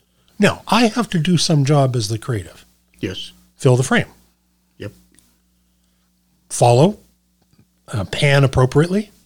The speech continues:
Speaker 1: keep my subject in the frame.
Speaker 2: Yep.
Speaker 1: But I would have to do that whether I was shooting a manual or not. Otherwise, I've got a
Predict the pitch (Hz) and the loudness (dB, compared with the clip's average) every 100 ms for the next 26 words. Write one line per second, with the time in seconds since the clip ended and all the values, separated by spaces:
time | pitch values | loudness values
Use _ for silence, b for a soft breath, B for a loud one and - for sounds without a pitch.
0 | _ _ _ _ _ _ _ - 135 127 | _ _ _ _ _ _ _ -6 -2 0
1 | 120 - 123 123 175 - _ - 139 156 | 0 0 0 0 -2 -4 _ 4 6 6
2 | - 165 240 - _ - 113 - _ _ | 4 0 0 -6 _ -18 -18 -18 _ _
3 | _ _ _ _ _ _ _ _ _ _ | _ _ _ _ _ _ _ _ _ _
4 | _ _ _ _ _ 123 107 127 131 127 | _ _ _ _ _ _ -2 2 2 2
5 | 175 131 123 127 135 123 127 123 123 120 | -2 -2 -2 2 2 0 -2 -2 -2 -2
6 | 117 113 113 110 104 - 127 120 107 117 | -2 -2 -2 -2 -4 -4 -4 -2 -2 -2
7 | 117 104 92 101 175 131 160 _ _ _ | -4 -4 -4 -2 0 -2 -6 _ _ _
8 | _ _ _ _ _ _ _ _ _ _ | _ _ _ _ _ _ _ _ _ _
9 | _ _ - 120 110 113 110 113 107 123 | _ _ -4 -2 0 0 0 -2 -2 -2
10 | 110 107 | 0 -2